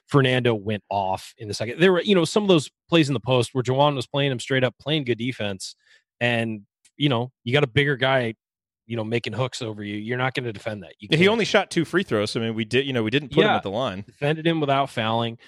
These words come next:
Speaker 2: Yeah.
Speaker 1: Uh, a-, and they knocked down some shots, too. You know, they had some scramble threes that went in. I mean, so you have to give Maryland credit. They played very well in the second half. I think that's kinda getting lost in the shuffle.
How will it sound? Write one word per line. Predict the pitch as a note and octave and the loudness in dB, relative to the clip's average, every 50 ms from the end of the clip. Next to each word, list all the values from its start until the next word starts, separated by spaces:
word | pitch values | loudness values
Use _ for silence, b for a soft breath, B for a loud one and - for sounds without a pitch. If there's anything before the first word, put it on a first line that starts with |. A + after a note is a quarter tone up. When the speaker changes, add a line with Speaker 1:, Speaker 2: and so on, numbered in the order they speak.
| B B | B B
Speaker 2:
Yeah. | G#2+ G2+ G2 | -10 -8 -2
Speaker 1:
Uh, | G#2+ A2+ A2+ A2 A2 A2+ A2 - | 0 0 2 2 0 -2 -2 -2
a-, | C3+ C#3+ D3 - | -2 -2 0 0
and | E3+ F3 F3 F3+ | 0 2 2 2
they | F3+ F3 | 2 2
knocked | F3 F3+ F#3 F#3 - | 2 2 2 2 0
down | F3 E3+ E3 | 0 -2 -2
some | - E3 B2 | -4 -6 -4
shots, | - C#3 C#3+ B2 F2+ D2 - - - | -2 0 0 0 0 -4 -8 -14 -14
too. | - - D3 B2+ G#2 F2+ F2 F2+ | -4 -2 -2 -2 -2 -4 -6 -8
You | G#2 G#2+ | -6 -4
know, | A2 A#2 A#2 | -4 -2 -2
they | B2 | -2
had | B2 C3+ C3 - | -2 -2 -2 -4
some | C3+ A#2 | -6 -10
scramble | - - - C#3+ B2+ B2 B2 A#2+ B2+ A#2+ - | -12 -8 -4 -2 0 0 0 0 0 0 -2
threes | - - B2 A#2+ A#2 A#2+ A#2+ A#2+ A2+ A2 G#2+ G#2 | -2 -4 -4 -2 -2 0 2 2 0 0 -2 -4
that | A#2 G#2+ G#2+ | -6 -4 -2
went | A2+ A#2 A2+ A2 | -4 -2 -2 0
in. | A2+ A2+ A2+ | -2 -2 -4
I | A2+ A2 | -4 -2
mean, | A#2 A#2+ A2 | -2 -2 -2
so | - D#3 | -2 0
you | D#3 D#3+ | 2 2
have | F#3 F#3 | 2 2
to | - E3 | 2 0
give | D3+ C#3+ | 0 2
Maryland | C3+ C#3 C3 B2+ B2 A#2 G2 | 2 2 2 2 0 -4 -6
credit. | - G#2 E2+ E2 - | -8 -10 -10 -8 -4
They | - B2 | -4 -4
played | - - D#3 C#3 B2 | 2 4 4 4 4
very | G#2 B2 A#2+ B2 A#2+ | 4 2 2 4 2
well | A2+ A2+ A2+ | 2 0 -2
in | A2 | -2
the | G2+ | -4
second | - - A2+ G#2 G#2 | -4 -4 -4 -4 -4
half. | G2+ G2 | -4 -4
I | G2+ G#2+ | -4 -4
think | A2 G#2 | -4 -2
that's | A2+ G#2+ - | -4 -4 -4
kinda | - - G#2+ G#2+ | -4 -6 -8 -6
getting | G#2 G#2 G2+ F#2+ F#2 | -6 -8 -10 -10 -12
lost | G2 G2 G2+ G2+ - - - | -10 -8 -8 -8 -8 -10 -14
in | F2+ | -14
the | F2 | -14
shuffle. | - - G#2 F#2 - F#2 - | -10 -10 -10 -10 -12 -16 -18